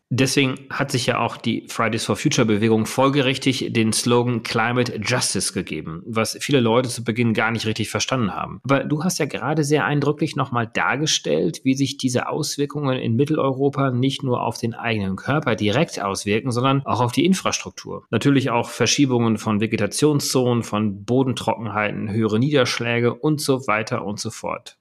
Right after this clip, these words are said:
Jetzt hast du ja ein neues Forschungsgebiet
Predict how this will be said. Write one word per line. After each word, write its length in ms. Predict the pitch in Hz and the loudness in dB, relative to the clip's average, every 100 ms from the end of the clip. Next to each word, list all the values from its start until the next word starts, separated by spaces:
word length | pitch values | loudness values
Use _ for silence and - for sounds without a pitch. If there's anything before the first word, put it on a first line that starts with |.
| - | -4
Jetzt 200 | 127 160 | 0 2
hast 180 | 160 | 2
du 40 | 160 | 4
ja 120 | 160 | 4
ein 160 | 151 147 | 2 2
neues 340 | 139 139 - | 2 2 -2
Forschungsgebiet 1040 | - - 104 90 87 - - 92 - 90 - | -6 -2 0 -2 -4 -6 -6 -8 -6 -8 -10